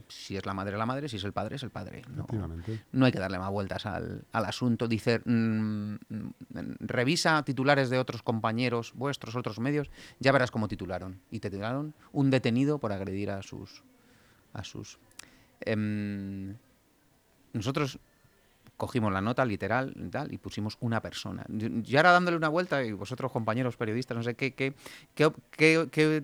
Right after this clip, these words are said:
Speaker 1: teníamos que haber buceado un poco más, haber dicho que era la madre o el padre, haberle dado una vuelta a la noticia, habernos
Speaker 2: Yo creo
Speaker 1: quedado con la
Speaker 2: que
Speaker 1: persona.
Speaker 2: había que haber dicho que es la, la madre.
Speaker 1: Sin ningún, es, es, es,
Speaker 2: Claro.
Speaker 1: es una certeza, ¿no? Es
Speaker 2: Porque
Speaker 1: un
Speaker 2: a veces hemos leído que es el padre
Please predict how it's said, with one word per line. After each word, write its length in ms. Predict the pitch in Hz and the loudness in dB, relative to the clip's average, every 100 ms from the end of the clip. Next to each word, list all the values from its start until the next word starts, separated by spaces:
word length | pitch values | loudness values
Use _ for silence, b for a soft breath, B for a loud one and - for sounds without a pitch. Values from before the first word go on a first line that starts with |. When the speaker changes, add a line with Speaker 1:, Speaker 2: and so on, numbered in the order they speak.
| - | 0
Speaker 1:
teníamos 280 | 135 127 165 | 2 4 4
que 60 | 175 | 6
haber 100 | 165 | 6
buceado 320 | 160 165 160 | 6 6 6
un 80 | 147 | 6
poco 180 | 143 151 | 2 2
más, 240 | 208 247 | 0 0
haber 160 | 139 147 | 0 0
dicho 160 | 151 | 0
que 60 | 151 | 0
era 80 | 147 | 2
la 100 | 147 | 2
madre 240 | 147 139 | 2 0
o 20 | |
el 60 | 135 | 0
padre, 260 | 185 202 185 | 4 4 4
haberle 200 | 147 151 | 4 4
dado 100 | 143 | 4
una 100 | 135 | 4
vuelta 240 | 139 131 | 2 2
a 20 | |
la 60 | 139 | 2
noticia, 340 | 147 208 202 196 | 2 0 2 6
habernos 220 | 151 - | 8 10
Speaker 2:
Yo 40 | |
creo 40 | 113 | 10
Speaker 1:
quedado 140 | 147 | 10
con 100 | 151 | 10
la 80 | 139 | 10
Speaker 2:
que 40 | |
Speaker 1:
persona. 460 | 139 135 190 214 226 | 8 4 4 4 2
Speaker 2:
había 320 | 127 110 123 | 2 6 6
que 160 | 123 117 | 6 8
haber 220 | 110 110 | 8 8
dicho 220 | 104 117 | 6 2
que 120 | 120 101 | 4 4
es 60 | |
la, 120 | 104 | 4
la 100 | 107 | 2
madre. 300 | 95 113 113 - - - - - | 2 2 0 -4 -12 -20 -20 -20
Speaker 1:
Sin 260 | 147 - 107 | -10 -4 -2
ningún, 380 | 101 107 95 - _ - | -2 -4 -8 -14 _ -4
es, 340 | 160 - - | 0 2 0
es, 260 | - 123 - - | -4 -6 -4 -4
es, 120 | 101 | -4
Speaker 2:
Claro. 140 | 80 | -2
Speaker 1:
es 120 | - | -2
una 160 | 117 104 | -2 -2
certeza, 420 | 104 98 208 - | -2 0 0 2
¿no? 160 | 160 156 | 0 0
Es 80 | 101 | 0
Speaker 2:
Porque 200 | 110 104 | 2 2
Speaker 1:
un 40 | |
Speaker 2:
a 40 | |
veces 280 | 98 104 117 | 4 4 6
hemos 220 | 117 117 110 | 8 8 8
leído 380 | 113 120 139 | 8 8 6
que 220 | - 104 104 | 2 2 2
es 100 | 110 | 2
el 140 | 92 | 0
padre 420 | 101 147 147 98 | 2 2 2 0